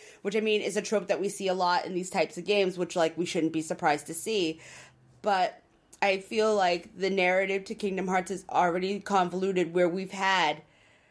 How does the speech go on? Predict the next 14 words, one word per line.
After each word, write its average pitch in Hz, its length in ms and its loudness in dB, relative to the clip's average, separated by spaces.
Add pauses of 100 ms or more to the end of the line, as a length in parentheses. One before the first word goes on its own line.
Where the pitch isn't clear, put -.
(180)
literally 190 580 2
ten 202 400 0
different 190 400 -6
iterations 180 840 0
of 165 440 2 (320)
Sora 185 420 0
gaining 175 340 2
power, 170 580 2 (160)
Sora 185 400 0
losing 180 360 0
power, 160 580 2
Sora 180 340 2
res-, 165 440 -2 (560)
re-, 165 180 -2